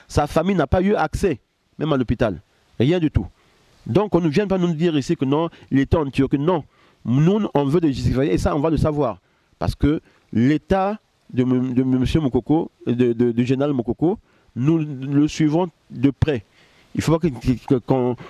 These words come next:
l'ait mis pendant un, un mois dans une chambre empoisonnée. Ça, on, on, on ne le, on le souhaite pas. Mais,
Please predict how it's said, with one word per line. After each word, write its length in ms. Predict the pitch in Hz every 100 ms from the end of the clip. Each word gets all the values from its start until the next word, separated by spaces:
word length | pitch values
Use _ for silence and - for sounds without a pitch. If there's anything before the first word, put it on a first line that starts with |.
| -
l'ait 300 | - 131 160
mis 240 | 165 170 175
pendant 320 | - 139 151
un, 520 | 151 156 147 135 147
un 20 |
mois 200 | 151 156
dans 140 | 123 135
une 80 |
chambre 320 | 139 - 143 120
empoisonnée. 540 | 113 113 117 139 202 - - _
Ça, 220 | - 160
on, 160 | 151 139
on, 240 | 127 131
on 80 | 131
ne 100 | 143
le, 80 | 135 -
on 60 | 139
le 100 | 135
souhaite 220 | 151 131
pas. 160 | 110
Mais, 240 | 104 147